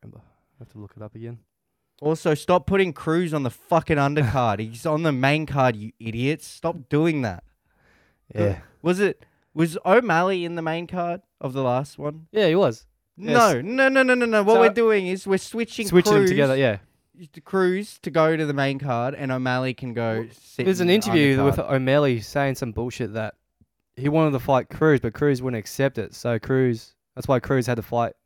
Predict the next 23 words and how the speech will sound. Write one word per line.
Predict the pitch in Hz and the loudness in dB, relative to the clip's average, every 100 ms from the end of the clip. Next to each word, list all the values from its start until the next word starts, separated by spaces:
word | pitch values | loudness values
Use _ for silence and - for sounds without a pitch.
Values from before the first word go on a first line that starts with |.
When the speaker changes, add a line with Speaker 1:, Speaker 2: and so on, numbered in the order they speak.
| - | -20
Speaker 1:
in | 117 | -14
the | 113 | -8
undercard. | 151 139 104 101 _ _ _ _ _ _ _ | -8 -8 -10 -12 _ _ _ _ _ _ _
Speaker 2:
Nah. | 110 98 90 - - _ _ - | -14 -12 -12 -14 -20 _ _ -18
Speaker 1:
I'm | 131 | -8
like, | 135 - - | -8 -8 -14
"Is | 123 | -2
that | 185 160 | 0 0
believable | 135 175 190 196 | 0 0 0 0
or | 196 196 | 2 0
not? | 214 - | -2 -4
Speaker 2:
Nah. | - 110 101 90 - | -10 -4 -4 -4 -8
Speaker 1:
Is | - | -6
that | 190 | -6
true?" | - 180 208 262 190 | 2 6 6 4 -2
Like, | 147 147 | -4 -2
hmm, | 175 160 | 2 2
I | 123 | 4
think | 175 190 | 2 4
there's | 175 | 2
some | 180 | 2
Speaker 2:
Also, | |
I | 160 | 2